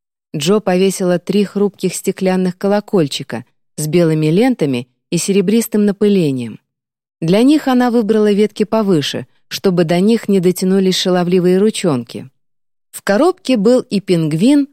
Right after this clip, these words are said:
в шапке Санта-Клауса и на коньках. Ему тоже нашлось место на елке.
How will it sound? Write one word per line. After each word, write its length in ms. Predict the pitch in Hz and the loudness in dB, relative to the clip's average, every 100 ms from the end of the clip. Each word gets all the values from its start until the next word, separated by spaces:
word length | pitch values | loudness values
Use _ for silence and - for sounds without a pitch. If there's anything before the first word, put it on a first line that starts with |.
| _ | _
в 60 | - | -6
шапке 420 | 220 214 - 202 | -2 -2 -2 -6
Санта-Клауса 960 | - 196 190 185 - 185 180 175 - 165 | -2 -2 -2 -4 -2 -2 0 -2 -4 -6
и 200 | - 185 | -4 -2
на 140 | 170 | -2
коньках. 640 | - 165 160 151 143 - _ _ _ _ _ | -2 -4 -2 -4 -4 -8 _ _ _ _ _
Ему 320 | - 165 208 233 | -4 0 2 0
тоже 340 | - 254 208 | 2 2 2
нашлось 500 | 175 160 - 170 - | -2 -4 -2 -2 -2
место 340 | 170 160 - | -4 -4 -4
на 160 | 156 170 | -4 -2
елке. 540 | 170 143 123 - 110 | 0 -2 -2 -8 -12